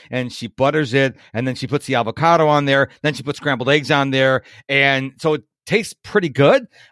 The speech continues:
Um, but if I, if I have it without anything else, it does taste not good. So <laughs> I'm with you there. Uh, I just, I just wanna bring them 'cause I happen to see it on your LinkedIn profile.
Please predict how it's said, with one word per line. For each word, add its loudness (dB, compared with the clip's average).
Um, 2
but 4
if 2
I, 2
if -6
I 2
have 2
it -2
without -2
anything -4
else, 0
it -6
does -2
taste -6
not -8
good. -10
So -18
<laughs> -16
I'm -2
with 2
you -2
there. 2
Uh, 0
I 2
just, -4
I 0
just -8
wanna -2
bring -2
them -2
'cause -12
I -2
happen -4
to -10
see -8
it -2
on -2
your -4
LinkedIn -8
profile. -4